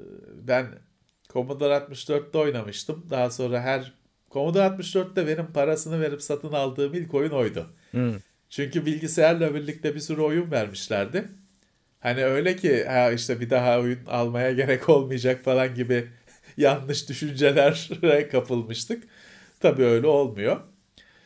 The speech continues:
Speaker 1: Sonra hani çektirme, o zamanlar oyun alınmaz, oyun çektiriliyor.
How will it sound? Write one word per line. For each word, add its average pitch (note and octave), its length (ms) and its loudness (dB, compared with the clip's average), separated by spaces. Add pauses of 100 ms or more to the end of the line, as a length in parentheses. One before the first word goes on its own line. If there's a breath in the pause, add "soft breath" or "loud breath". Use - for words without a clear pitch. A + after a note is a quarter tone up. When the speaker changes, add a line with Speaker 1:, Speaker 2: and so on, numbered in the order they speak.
(300 soft breath)
Speaker 1:
Sonra F#3 520 6
hani D#3 440 -4
çektirme, D#3 840 0
o C#3 80 2
zamanlar C#3+ 440 -4
oyun F3 340 -2
alınmaz, D#3+ 580 -2
oyun G3 320 0
çektiriliyor. F#3 840 2